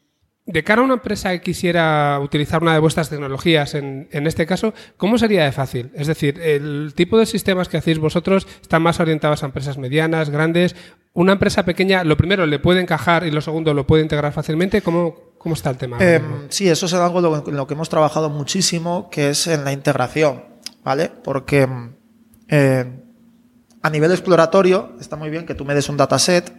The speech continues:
Speaker 2: y yo te diga, "Mira, estas son las temáticas del dataset", y yo te las muestre, ¿vale? En una interfaz, y tú juegues con ellas y digas, "Ah, qué interesante, mira cómo se relacionan entre ellas", ¿vale?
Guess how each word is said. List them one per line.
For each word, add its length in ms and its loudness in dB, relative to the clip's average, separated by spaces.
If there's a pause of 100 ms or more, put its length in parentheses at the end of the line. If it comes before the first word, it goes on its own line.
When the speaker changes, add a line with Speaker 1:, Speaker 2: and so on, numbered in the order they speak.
Speaker 2:
y 80 -4
yo 100 2
te 100 -6
diga, 200 -2
"Mira, 160 -4
estas 180 -4
son 120 -2
las 100 -2
temáticas 420 -4
del 140 -4
dataset", 500 -4 (460)
y 80 -2
yo 100 2
te 60 4
las 160 4
muestre, 480 -2 (180)
¿vale? 220 0
En 80 0
una 160 -6
interfaz, 680 2
y 60 -6
tú 240 0
juegues 300 2
con 160 -6
ellas 360 2
y 40 0
digas, 160 -2
"Ah, 160 -2
qué 60 -6
interesante, 560 -4
mira 280 -4
cómo 200 -12
se 160 -12
relacionan 420 -8
entre 220 -8
ellas", 180 -8
¿vale? 240 -4